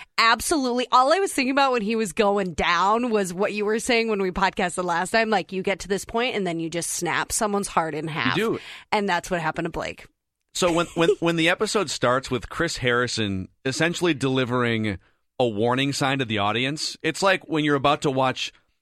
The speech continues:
Speaker 2: an adult movie or, like, a rated, whatever it is, and, like, the be-, the, the beginning screen is, "Warning, mature
Speaker 1: Yes.
Speaker 2: audiences only." And he
Speaker 1: Yeah.
Speaker 2: says,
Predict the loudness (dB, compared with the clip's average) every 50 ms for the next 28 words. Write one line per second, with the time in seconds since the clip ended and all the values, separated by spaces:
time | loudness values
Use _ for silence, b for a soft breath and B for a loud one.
0 | _ -4 -4 -2 -2 -2 0 2 4 4 4 2 0 0 0 0 2 2 2 2
1 | 2 2 0 0 0 0 0 0 0 0 0 0 0 0 2 2 2 2 2 2
2 | 2 2 2 0 0 -2 -2 -2 -2 -2 -2 -2 -4 -4 -4 -2 -2 -2 -2 -2
3 | -4 -6 -8 -10 -6 -4 -2 -2 0 0 0 -2 -4 -4 -2 -2 -2 0 0 -2
4 | -4 -6 -6 -4 -2 0 2 2 2 2 2 2 2 0 -2 -4 -6 b b b
5 | b b 0 2 2 4 4 4 4 4 4 2 2 0 0 -2 -2 0 0 0
6 | 0 0 0 0 0 0 0 2 2 4 4 4 4 4 2 -2